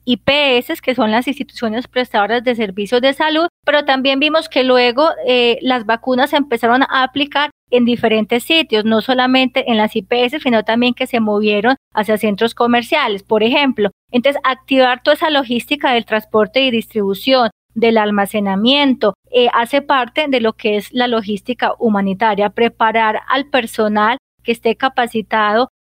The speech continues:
para, eh, asegurar esa distribución, el personal experto que, eh, pues, que esté también con la disponibilidad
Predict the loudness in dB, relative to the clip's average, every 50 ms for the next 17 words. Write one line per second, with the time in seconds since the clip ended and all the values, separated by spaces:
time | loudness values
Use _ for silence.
0 | _ _ 0 2 2 2 2 0 0 0 0 -2 -2 -4 -4 -4 -4 -4 -6 -6
1 | -4 -4 -4 -2 2 2 2 4 2 2 0 0 -2 -2 -2 -4 -8 -10 -6 -4
2 | -4 -2 -2 -4 -4 0 2 2 2 2 0 -2 -8 -14 -14 -4 -4 -4 -2 0
3 | -2 -2 0 0 0 0 2 0 -2 -2 -2 -2 0 2 2 2 0 -2 -4 -4
4 | 0 -2 0 0 2 0 2 0 0 0 0 0 -2 -2 0 -2 -2 -2 -2 -2
5 | -6 -2 0 0 0 2 2 2 0 0 0 0 0 0 0 0 -2 -4 -8 -8
6 | -6 -4 -4 -4 -2 -4 -4 -4 -2 -2 0 0 0 0 0 -2